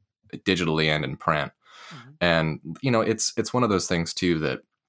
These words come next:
Speaker 1: I think the problem with a lot of landscape photographers these days is they don't print. And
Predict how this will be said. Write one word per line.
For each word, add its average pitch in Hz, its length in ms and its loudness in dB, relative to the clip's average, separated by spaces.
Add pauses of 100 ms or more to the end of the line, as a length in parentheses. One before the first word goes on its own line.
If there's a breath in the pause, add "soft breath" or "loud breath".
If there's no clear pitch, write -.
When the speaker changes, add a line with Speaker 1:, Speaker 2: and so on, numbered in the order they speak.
(580)
Speaker 1:
I 98 100 2
think 98 320 0
the 87 120 0
problem 85 540 2
with 80 360 -4 (340)
a 85 80 2
lot 82 360 2
of 78 340 -4
landscape 82 500 -2
photographers 80 560 -4
these 80 200 -8
days 78 400 -4 (360)
is 78 440 -2
they 80 100 2
don't 78 260 0
print. 73 300 -2 (720 loud breath)
And 85 500 0